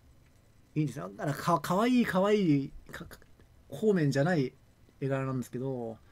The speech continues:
その、人間性、そう、人間性あふれる絵柄がすごい好きで。で、この人の漫画が、あ、一般であるんだって思ったんで、買っちゃいました。基本四コマ漫画ですね。こんな感じ、こんな感じ。すげえ面白かったです。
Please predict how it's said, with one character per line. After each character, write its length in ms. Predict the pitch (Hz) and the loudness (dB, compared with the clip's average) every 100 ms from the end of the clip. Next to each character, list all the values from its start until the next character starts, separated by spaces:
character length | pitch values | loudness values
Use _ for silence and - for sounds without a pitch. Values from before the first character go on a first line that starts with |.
| - - - - | -20 -20 -20 -20
そ 160 | - 131 | -16 -12
の、 160 | 117 | -6
人 220 | 120 170 226 | 2 4 6
間 180 | 240 | 4
性、 320 | 220 226 214 214 | 4 4 2 2
そ 100 | - | 0
う、 40 | 139 | 4
人 200 | 202 262 | 4 4
間 140 | 269 | 0
性 160 | 240 233 | 0 0
あ 100 | 196 | 2
ふ 60 | |
れ 80 | 233 | 2
る 180 | 151 127 123 | 2 0 -4
絵 40 | |
柄 200 | 123 120 | -4 -4
が 80 | 117 | -4
す 100 | 143 | -4
ご 80 | 123 | -4
い 40 | |
好 40 | |
き 80 | - | -6
で。 140 | 107 - _ - - - - - - - - - | -10 -10 _ -20 -20 -20 -20 -20 -20 -20 -18 -8
で、 80 | 240 | -2
こ 80 | |
の 80 | 262 | -2
人 120 | 240 | 0
の 80 | 185 | 0
漫 120 | 160 | 0
画 80 | 147 | 0
が、 260 | 147 143 147 | 0 -2 -2
あ、 120 | 196 | -6
一 120 | 196 190 | -6 -2
般 160 | 233 | 2
で 80 | 247 | 2
あ 40 | 247 | 2
る 80 | |
ん 60 | 214 | 0
だ 200 | 151 117 | 0 -4
っ 40 | |
て 160 | - - | -8 -12
思 100 | 107 | -12
っ 40 | |
た 120 | - 104 | -10 -10
ん 80 | |
で、 260 | 101 101 101 - - - | -10 -10 -14 -20 -20 -18
買 120 | - | -14
っ 20 | - | -10
ち 100 | 120 | -8
ゃ 20 | |
い 40 | |
ま 140 | 117 113 | -8 -8
し 60 | |
た。 180 | - 107 - _ - - - | -12 -16 -18 _ -20 -20 -8
基 100 | 208 | -2
本 140 | 220 | 2
四 160 | 233 240 | 4 2
コ 140 | 226 | 2
マ 120 | 220 202 | 0 0
漫 20 | |
画 80 | 101 | -4
で 80 | |
す 80 | - | -6
ね。 200 | 175 196 - - _ - - - - | -6 -6 -10 -20 _ -20 -20 -20 -20
こ 140 | - 120 | -16 -14
ん 20 | |
な 80 | 107 | -12
感 140 | 110 | -14
じ、 40 | |
こ 120 | 110 110 | -14 -14
ん 20 | |
な 80 | 104 | -14
感 120 | - | -16
じ。 180 | - - - _ _ _ _ - - - _ _ - - - | -18 -20 -20 _ _ _ _ -20 -20 -20 _ _ -20 -20 -16
す 160 | - | -8
げ 100 | 131 | -4
え 40 | 131 | -4
面 140 | 117 | -6
白 140 | - 107 | -10 -14
か 60 | |
っ 40 | 101 | -12
た 80 | |
で 80 | 98 | -14
す。 240 | - - | -14 -16